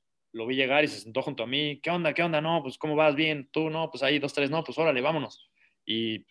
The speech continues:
nos paramos juntos y arrancamos juntos a la, la carrera. Y, y también esa fue, yo creo que eso fue parte del error.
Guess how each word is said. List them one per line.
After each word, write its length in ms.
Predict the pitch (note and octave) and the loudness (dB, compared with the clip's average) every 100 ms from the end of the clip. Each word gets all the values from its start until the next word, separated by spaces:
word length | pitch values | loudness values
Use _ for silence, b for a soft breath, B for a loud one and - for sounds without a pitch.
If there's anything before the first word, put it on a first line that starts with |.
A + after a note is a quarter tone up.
| - | -12
nos 180 | A2 - | -6 0
paramos 340 | C3 D3+ D#3 | 4 4 4
juntos 380 | F3 F3+ G3 D3 | 2 2 2 2
y 80 | B2 | 2
arrancamos 520 | A2+ A#2+ C3+ D3+ D3 | 2 0 2 2 2
juntos 360 | D3+ C#3+ C#3 | 0 0 -2
a 40 | B2 | 0
la, 440 | G#2+ G#2 G#2 G#2 G#2+ | 0 0 0 -2 -2
la 120 | G#2+ | -4
carrera. 520 | - A2 C3+ G3 D#4 - - - B B B B _ _ | -2 2 4 4 0 -14 -20 -20 B B B B _ _
Y, 340 | C3 C#3 C#3 D3+ | 0 4 4 4
y 40 | |
también 240 | D#3 F3 | 4 4
esa 340 | F3+ F3+ F3+ E3+ | 4 2 2 4
fue, 300 | F3 E3+ E3+ | 6 8 6
yo 120 | E3 | 2
creo 120 | F3 E3 | 2 2
que 60 | |
eso 140 | D#3+ D#3 | 2 2
fue 180 | D#3 D#3 | 2 4
parte 240 | D3+ D3 | 4 4
del 140 | C3+ | 2
error. 280 | B2 B2+ B2 | 4 2 0